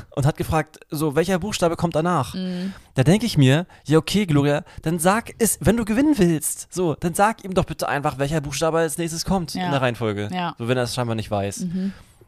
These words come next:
Speaker 1: Äh, er ist dann aber darauf gekommen, dass er einfach zurücklaufen kann zu dem Holzschild, wo die die Buchstaben aus dem Fass mal hingelegt haben,
Speaker 2: Mhm.
Speaker 1: dass er sich einfach scheinbar die, die Reihenfolge der Buchstaben merkt, so.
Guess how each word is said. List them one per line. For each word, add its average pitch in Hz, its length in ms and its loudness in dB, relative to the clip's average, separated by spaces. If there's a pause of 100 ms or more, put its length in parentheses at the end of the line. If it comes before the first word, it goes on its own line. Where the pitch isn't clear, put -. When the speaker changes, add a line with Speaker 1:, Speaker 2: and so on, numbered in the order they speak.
(240)
Speaker 1:
Äh, 139 60 4
er 131 420 6
ist 170 120 2
dann 202 80 4
aber 156 140 8
darauf 131 180 6
gekommen, 143 260 0
dass 156 140 -2
er 143 60 -2
einfach 120 180 2
zurücklaufen 131 500 4
kann 113 380 -4
zu - 160 -8
dem 117 200 -4
Holzschild, 143 640 -2
wo 117 60 -6
die 113 100 -4
die 117 120 -6
Buchstaben 113 580 -2
aus 110 200 -4
dem 104 280 -6 (380)
Fass - 560 -4
mal 107 160 -2
hingelegt 131 420 0
haben, 117 200 -2
Speaker 2:
Mhm. 180 400 -6 (120)
Speaker 1:
dass 131 140 -4
er 151 60 -2
sich 139 180 -4
einfach 143 260 -2
scheinbar 160 300 2
die, 135 380 -2 (480)
die 135 60 0
Reihenfolge 139 460 2
der 135 80 4
Buchstaben 131 400 0
merkt, 131 480 -6
so. 107 280 -6